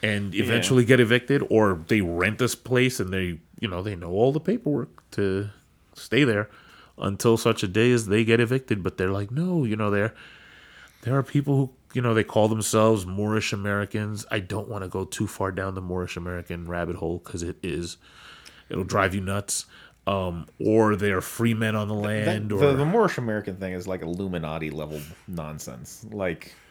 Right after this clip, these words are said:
Speaker 1: But it, the, here's the
Speaker 2: l-,
Speaker 1: thing.
Speaker 2: but,
Speaker 1: I,
Speaker 2: and,
Speaker 1: you
Speaker 2: and
Speaker 1: said cult, and you said, uh, and, you know, Illuminati, but it's so loose. Like,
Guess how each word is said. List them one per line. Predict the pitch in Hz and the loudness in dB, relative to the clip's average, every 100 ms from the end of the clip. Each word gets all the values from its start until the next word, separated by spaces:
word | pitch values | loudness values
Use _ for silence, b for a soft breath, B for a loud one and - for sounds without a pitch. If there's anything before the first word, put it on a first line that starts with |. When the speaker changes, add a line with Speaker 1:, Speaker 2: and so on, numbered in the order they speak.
| b b - | b b 8
Speaker 1:
But | 160 | 8
it, | 165 - | 8 4
the, | 170 - | 4 4
here's | - 269 214 | 6 6 8
the | 131 | 4
Speaker 2:
l-, | |
Speaker 1:
thing. | 143 202 | 4 4
Speaker 2:
but, | 123 | 4
Speaker 1:
I, | 127 | 2
Speaker 2:
and, | 123 135 | 2 4
Speaker 1:
you | 156 | 4
Speaker 2:
and | |
Speaker 1:
said | - 220 - | 6 4 4
cult, | - 143 156 - | 4 4 4 -2
and | 117 | -4
you | 123 | -2
said, | - 147 139 | 2 4 4
uh, | - 117 113 117 | 4 4 4 0
and, | 117 110 | -4 -4
you | 127 | 0
know, | 113 | 0
Illuminati, | 110 139 147 - B B B - | 0 2 2 0 B B B 6
but | 143 | 6
it's | 156 - | 8 6
so | 214 214 | 6 8
loose. | 139 117 170 165 - - - _ - | 8 8 8 6 4 0 -6 _ 0
Like, | 123 120 - | 2 2 -4